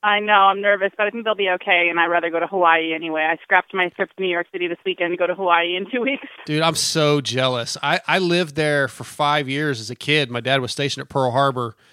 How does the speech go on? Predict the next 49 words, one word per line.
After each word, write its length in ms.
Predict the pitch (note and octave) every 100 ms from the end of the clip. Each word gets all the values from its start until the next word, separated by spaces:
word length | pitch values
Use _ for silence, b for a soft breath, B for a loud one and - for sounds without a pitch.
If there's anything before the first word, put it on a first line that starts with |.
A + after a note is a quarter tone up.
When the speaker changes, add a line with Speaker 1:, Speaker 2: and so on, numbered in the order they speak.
| b b b _
Speaker 2:
and 220 | D#3 B2
I, 160 | A#2+ B2+
like, 140 | C3
I 80 | C3
feel 180 | D3 F3+
like 140 | D3+
I 100 | C#3
should 200 | C#3 C#3
get 140 | C3 C3
to 60 |
go 180 | A#2+ C3
to 40 | C3
that, 280 | A#2+ A#2 C#3
but 140 | F#3+
it's 200 | B2+ -
just 500 | - - C#3 B2+ A#2+
not 260 | C3 B2 A#2+
in 80 | A#2+
the 80 | B2
budget. 480 | B2 B2 C3 C#3
So, 320 | - B2+ B2 A#2+ _ _ b b b b -
but 80 | D3+
I'm 120 | D3+
very, 240 | E3 D#3+
very 180 | C#3+ C#3
Speaker 1:
No. 100 | G#2
Speaker 2:
jealous. 460 | B2+ A#2+ A#2 - - _ _ _ _ _ _
Speaker 1:
Yeah, 260 | A#3 A3 G3+
it's 160 | G3+ -
gonna 140 | A3+ G#3
be 140 | G3+
awesome. 280 | F#3+ F#3 G3+
I'm 200 | F#3 F#3
excited. 460 | - G3 F3 F3 G3 _
Speaker 2:
Yeah, 320 | - D3 C3+ A#2+
well, 300 | C#3 D#3 E3+ b b b _
I 140 | D#3 G3
will 140 | G#3
see 260 | - G#3 F#3+
you, 400 | F#3+ G3 G3 F#3+
uh, 380 | E3+ D#3 D#3 D#3
in 200 | D#3+ D3
a 60 | C#3
week 200 | D3 E3
and 100 | D#3
a 40 |
half 300 | C#3 D#3+ E3
in 140 | C#3+ C3
Vegas, 560 | C3+ E3+ G#3+ A#3 -